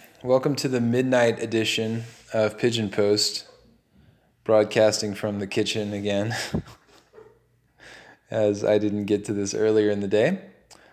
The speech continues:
Um, we are coming to John chapter eight, and we're gonna see one of the most famous stories in the Bible,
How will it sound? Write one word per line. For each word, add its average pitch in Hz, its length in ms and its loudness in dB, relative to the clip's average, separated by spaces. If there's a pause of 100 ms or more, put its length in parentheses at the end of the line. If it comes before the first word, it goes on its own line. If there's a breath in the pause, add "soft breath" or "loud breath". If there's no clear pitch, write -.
(400 loud breath)
Um, 107 760 0 (920)
we 143 280 6
are 123 320 6
coming 123 260 -2
to 117 140 -4
John 113 320 2
chapter - 420 0
eight, 135 380 -4 (280)
and 104 680 -6 (220)
we're 113 140 -4
gonna 110 180 -2
see 113 240 -2
one 107 120 0
of 104 60 0
the 104 80 -2
most 101 400 -4
famous 120 500 0
stories 104 680 -2
in 104 100 -6
the 98 80 -4
Bible, 101 580 0